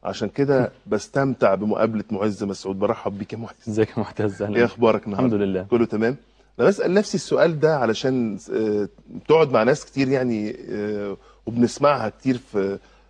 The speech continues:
Speaker 1: آه، محافل، آه، متعددة يعني، يقول لك: "والله إيه، إحنا ناس متدينين، إحنا ناس بنراعي ربنا في الآخرة، إحنا عايزين نضمن الجنة. هم بقى الناس اللي حابة الدنيا دي ليهم الدنيا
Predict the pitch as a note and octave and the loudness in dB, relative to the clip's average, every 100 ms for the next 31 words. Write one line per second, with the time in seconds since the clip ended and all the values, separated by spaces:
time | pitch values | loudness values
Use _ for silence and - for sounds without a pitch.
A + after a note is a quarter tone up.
0 | _ - G#2 G#2 - - - C3+ C3 A#2+ | _ -6 -4 -4 -4 -6 0 -2 2 0
1 | G#2 G#2 - A2+ G#2+ G#2+ - G2+ G2 A#2+ | 0 -2 -2 -4 -2 -4 4 4 6 4
2 | G#2 G#2 G#2+ G#2+ A#2+ D#3 D3 C3+ C#3+ C#3+ | 4 0 0 -2 -2 0 2 2 4 4
3 | A#2+ B2+ C3 - _ _ D3+ - C3+ B2+ | 2 0 -2 -8 _ _ -6 -2 2 2
4 | D3+ - - - A2+ - A2+ A2+ A2 A2+ | 2 -4 -12 -6 -6 0 2 4 4 4
5 | C3+ F3 F3 _ _ _ - - G#2+ B2+ | 4 2 -2 _ _ _ -16 -6 0 0
6 | - G#2+ A2 G#2+ B2 D3+ C#3 A#2 G#2+ C3+ | 0 -2 0 4 4 6 6 4 4 2
7 | F3+ F3 - _ _ - D3 C#3 F3 - | 4 4 0 _ _ -4 0 2 2 2
8 | A#2+ F#2 - _ - G#2+ A2 D3 D#3+ E3+ | -2 -4 -6 _ -6 -2 -2 -2 0 0
9 | D3 A#2+ A#2 C3+ D#3 A2+ F2+ _ _ _ | 2 2 4 4 4 0 -4 _ _ _
10 | _ F#3 A3+ G3+ G#3 E3+ F3 G3+ E3 D3 | _ 2 6 6 4 2 0 0 0 0
11 | C3+ B2 A#2 A2+ G#2+ - D#3+ C#3 A#2+ A2 | 4 6 6 4 0 2 2 4 0 2
12 | C3+ D3+ A#2+ A2 C#3 E3 D3+ G2 A#2 D3 | 0 2 0 -2 -4 -4 -4 -4 -2 -2
13 | B2+ G#2 G2+ G2+ C#3+ F#3 F#3 | -2 -2 -4 -2 2 2 2